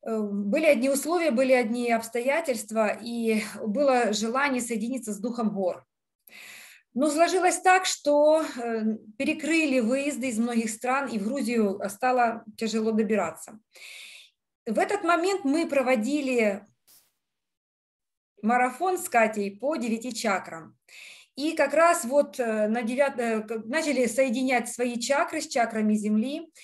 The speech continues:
И когда дошли до горловой чакры, у нас,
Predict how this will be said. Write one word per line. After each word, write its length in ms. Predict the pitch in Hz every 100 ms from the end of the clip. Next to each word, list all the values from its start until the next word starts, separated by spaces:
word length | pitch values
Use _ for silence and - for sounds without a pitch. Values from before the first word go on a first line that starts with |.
| -
И 80 | -
когда 380 | 277 254 302 302
дошли 420 | 285 294 269 269
до 140 | 220
горловой 420 | 247 254 254 247 -
чакры, 600 | 294 349 370 214 185 - - - - _
у 180 | 233 240
нас, 340 | 294 330